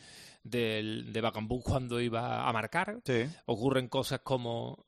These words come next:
Speaker 1: eh, la lesión de Isaac Romero, que creo que, que cambia el curso del partido, ocurren cosas, es justo, ¿no?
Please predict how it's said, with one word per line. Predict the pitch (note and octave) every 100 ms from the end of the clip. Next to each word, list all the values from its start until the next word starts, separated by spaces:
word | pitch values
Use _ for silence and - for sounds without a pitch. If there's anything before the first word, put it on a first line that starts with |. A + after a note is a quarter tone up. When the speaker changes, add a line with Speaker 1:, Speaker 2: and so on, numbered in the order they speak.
| -
Speaker 1:
eh, | C3 A#2 A2 A2 A2 A#2
la | A2+
lesión | A2 - B2+ B2
de |
Isaac | A#2+ B2+ A#2
Romero, | A#2 B2 B2+ B2
que | A#2 -
creo | B2 B2+ B2
que, | A2+ A#2 A#2 A2+ A2+ A2 G#2+
que | A#2
cambia | A#2 B2+ B2
el | A2
curso | - B2+ -
del | A2+
partido, | G#2+ G#2+ G3 F#3+ G3
ocurren | C#3 C3 B2 A#2
cosas, | - B2+ - C#3
es | C#3
justo, | B2+ G3 - A#2
¿no? | C#3